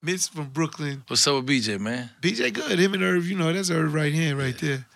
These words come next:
Speaker 1: So, you know, we go into Miss Child's, we see Jimmy Henchman. They got a full table in the middle. And, uh, you know, I see all Jimmy's dudes. And then I see Game. And Vita's with Game at that time, at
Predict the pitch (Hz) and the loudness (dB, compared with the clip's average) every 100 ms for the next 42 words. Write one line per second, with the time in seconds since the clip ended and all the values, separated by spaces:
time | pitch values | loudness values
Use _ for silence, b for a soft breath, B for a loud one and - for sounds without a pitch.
0 | b b b b - 143 151 180 202 202 | b b b b -8 -6 -6 -6 -6 -4
1 | 190 165 175 175 165 170 170 - 208 196 | -2 -2 0 2 4 4 4 4 4 4
2 | 160 156 - 170 139 175 180 170 185 175 | 4 4 2 2 0 2 2 2 2 2
3 | 175 170 190 170 147 - 190 170 - 185 | 0 0 2 2 0 -2 -2 -2 0 -2
4 | 160 143 143 180 190 147 143 - b b | -2 -6 -4 0 0 -2 -10 -20 b b
5 | _ _ _ _ _ - 151 147 147 143 | _ _ _ _ _ -12 -10 -8 -8 -8
6 | 139 139 156 196 185 147 170 - - 143 | -8 -10 -12 -8 -6 -6 -8 -14 -8 -2
7 | - 156 147 156 - 151 143 131 151 143 | -2 -2 -4 -6 -4 -2 -2 -4 -6 -8
8 | 127 156 156 143 147 151 - _ _ _ | -6 -2 0 0 -4 -8 -12 _ _ _
9 | _ _ - 135 135 135 127 - 131 151 | _ _ -14 -10 -8 -4 -4 -4 -4 0
10 | 135 131 135 147 _ _ _ _ _ _ | 0 0 -4 -10 _ _ _ _ _ _
11 | - 143 120 214 175 135 139 135 151 143 | -10 -6 -2 0 0 -2 -4 -2 0 0
12 | 131 131 123 143 120 156 143 135 | -2 -4 -6 -6 -4 -4 -4 -4